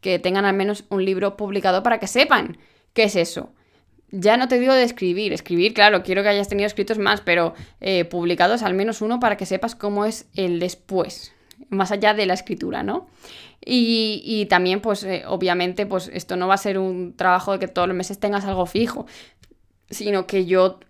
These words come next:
cada mes, pues, a lo mejor cuento con una o dos profesoras, ¿no? En el sentido de que cada mes seguro hay una masterclass de una profe externa. Y al menos cada dos meses quiero que haya un curso de, sobre todo Julia, que es la que hace cursos de escritura.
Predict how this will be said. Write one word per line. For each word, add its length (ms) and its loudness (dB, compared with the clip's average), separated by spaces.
cada 260 6
mes, 300 0
pues, 160 -4
a 60 0
lo 60 2
mejor 300 0
cuento 340 0
con 220 2
una 220 4
o 60 2
dos 140 0
profesoras, 580 -2
¿no? 180 -4
En 80 0
el 60 -2
sentido 320 0
de 120 0
que 220 -4
cada 240 6
mes 320 0
seguro 460 4
hay 140 6
una 160 4
masterclass 680 0
de 60 -4
una 180 4
profe 260 0
externa. 600 -4
Y 220 4
al 120 8
menos 280 2
cada 200 4
dos 120 2
meses 260 -2
quiero 240 -2
que 80 0
haya 160 2
un 80 0
curso 380 -2
de, 360 -2
sobre 200 0
todo 220 4
Julia, 320 6
que 80 -2
es 80 -2
la 100 4
que 80 0
hace 260 -2
cursos 300 -6
de 60 -6
escritura. 500 -4